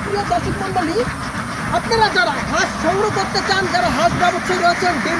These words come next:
সংগ্রহ করতে চান, আমি স্ক্রিনে সরাসরি জহুরুল ইসলাম ভাইয়ের নাম্বারটা দিব। আপনারা চাইলে ওনার সাথে কন্ট্যাক্ট করেই হাঁসের খামার থেকে হাঁস সংগ্রহ করতে পারবেন এবং আপনারাও এভাবে উদ্যোক্তা হন এবং নিজেকে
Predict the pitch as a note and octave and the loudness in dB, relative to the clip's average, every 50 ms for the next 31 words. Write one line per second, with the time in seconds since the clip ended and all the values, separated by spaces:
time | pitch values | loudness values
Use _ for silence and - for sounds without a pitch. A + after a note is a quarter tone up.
0 | - D#4+ E4+ F4+ F4 F4+ - F4 E4+ - F4 F4+ F4 F#4 F#4+ G#4 G#4+ - - - | 0 0 0 0 0 0 0 0 0 2 0 2 2 4 4 4 2 0 -2 -4
1 | - - - - - C#4 F4 G4 G#4 F#4+ F#4 - - - G4+ G4 G4 - - E4 | -4 -6 -6 -4 0 2 4 4 6 6 6 4 2 0 0 0 0 0 2 2
2 | G4+ A4+ - - A#4 A4+ G4 A#3 - E4+ F4+ G4+ G4 G4+ - - F#4+ F#4+ F4+ D4 | 4 4 4 4 2 2 2 2 4 4 4 4 4 2 2 0 0 0 2 4
3 | C#4 D#4+ F4 E4 D#4 D#4 D#4 D#4 D#4+ D#4+ D4+ - F4 B3 B3+ D#4+ E4 E4+ F4 - | 4 4 4 4 2 2 0 2 2 0 2 2 0 0 0 2 4 4 4 4
4 | - - - - - - - C#4 D#4+ - F4 F4 E4+ E4+ - F4 F4 E4+ E4 D#4+ | 4 0 -6 -6 -6 -2 0 0 2 4 4 4 4 4 6 6 6 8 6 6
5 | E4+ E4+ - E4+ E4+ - E4+ - - D#4 D4 B3+ E4+ D4 - - E4 E4 E4 F#4+ | 4 2 0 0 0 0 -2 -2 -2 0 2 2 0 0 0 0 0 0 0 0
6 | F4 - - - - - - - - - C#4+ E4 - F4 F4 E4+ - D#4+ D#4+ E4+ | -2 -6 -6 -6 -6 -6 -6 -4 -2 0 0 2 2 0 0 0 0 0 0 2
7 | F4 E4+ - F4 E4+ E4+ E4 E4+ E4+ E4 - - - - - - - D#4 D#4+ - | 2 2 2 2 4 6 6 6 6 4 2 -2 -2 -2 0 2 4 4 4 4
8 | - D#4+ E4+ E4+ E4+ E4+ - E4+ - - E4+ - - F4 E4 E4+ D#4+ D#4+ F#4+ A4 | 2 2 2 2 2 2 2 2 2 2 2 2 4 4 4 4 4 4 4 2
9 | G4+ - - - - - - - F4 F#4+ F#4+ E4+ D4 C#4+ D4+ F4 F#4+ - A4+ A#4 | 0 -2 -2 -2 -2 -2 0 0 0 0 2 0 0 0 0 0 0 0 0 0
10 | A4+ A4 G#4 F#4+ D5 B4+ - - C#4 D#4+ F4 F#4 F#4+ F#4 F4 E4+ - - F4 E4+ | 2 4 6 6 6 4 2 2 0 2 4 4 4 4 2 2 2 2 2 2
11 | A3+ - F#4+ D#4+ D4 D#4+ E4+ F4 F4+ E4+ D#4 D#4 D#4 D#4+ D4 C4+ D#4 F4 F4+ G4+ | 2 2 2 4 4 4 4 4 2 2 2 2 2 2 2 2 4 4 4 2
12 | F#4 - E4+ C#4+ | 2 4 4 4